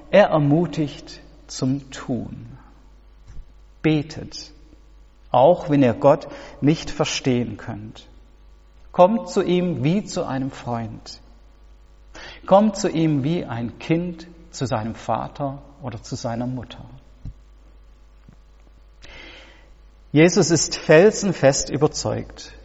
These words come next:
dass jedes Gebet erhört wird. Wir wissen allerdings nicht, wann und wie. Bittet, so wird euch gegeben.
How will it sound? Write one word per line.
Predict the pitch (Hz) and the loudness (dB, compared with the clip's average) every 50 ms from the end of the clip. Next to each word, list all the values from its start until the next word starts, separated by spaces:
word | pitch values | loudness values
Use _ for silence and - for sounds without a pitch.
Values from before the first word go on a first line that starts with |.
| _ | _
dass | - 143 135 - - - - - - - - | -6 -6 -6 -6 -6 -10 -14 -16 -18 -12 -4
jedes | 135 143 156 156 180 190 - - 175 - - - - | 2 4 6 6 6 4 2 0 -4 -4 -6 -8 -6
Gebet | - 165 131 - - 120 117 120 - - - - - - - - | -4 -4 -4 -2 -2 -2 0 -2 -4 -6 -8 -16 -18 -18 -14 -6
erhört | - 143 139 - - 131 123 117 113 - - - | -2 -2 -2 -2 0 -2 0 0 -2 -6 -8 -12
wird. | - 107 - - - - - - - - - - - - - - - - - - - - - - - - - - _ - - - - - - - - - - - - - - - - - | -12 -12 -12 -12 -16 -18 -18 -20 -20 -20 -20 -20 -20 -20 -20 -20 -20 -20 -20 -20 -20 -20 -20 -20 -20 -20 -20 -20 _ -20 -20 -20 -20 -20 -20 -20 -20 -20 -20 -20 -20 -20 -20 -18 -12 -8
Wir | 123 107 | -6 -4
wissen | 117 117 - 123 | -4 -4 -2 -2
allerdings | 123 117 117 120 120 123 110 - - | -2 -2 -2 -4 -4 -6 -8 -8 -8
nicht, | 117 - - - - | -8 -8 -8 -6 -2
wann | - 120 117 127 139 156 175 165 - - - - - - - - - | 0 0 0 0 -4 -6 -8 -12 -16 -20 -20 -20 -20 -20 -20 -14 -8
und | - 143 147 - - - | -4 -4 -4 -4 -4 -4
wie. | 175 170 147 113 - - - - - - - - - - - - - - - - - - - - - - - _ - - - - - - - - - - - - - - - - - - - - - - | -4 -4 -4 -6 -8 -10 -14 -20 -20 -20 -20 -20 -20 -20 -20 -20 -20 -20 -20 -20 -20 -20 -20 -20 -20 -20 -20 _ -20 -20 -20 -20 -20 -20 -20 -20 -20 -20 -20 -20 -20 -18 -20 -20 -20 -20 -20 -20 -6 0
Bittet, | - 196 214 - - 120 - - - - - - - - - | 2 2 4 4 0 -4 -4 -4 -8 -16 -16 -16 -18 -18 -12
so | - - - - 139 131 143 165 175 180 175 - - | -8 -6 -4 -2 0 2 2 2 0 -2 -6 -12 -8
wird | 113 113 143 143 - - - | -2 -2 -2 -2 -2 0 2
euch | 127 127 131 - - | 2 2 2 0 -8
gegeben. | - 156 - 156 143 120 117 117 - 104 104 - 120 127 - | -10 -8 -4 -4 -2 -2 -4 -6 -8 -12 -14 -14 -16 -18 -18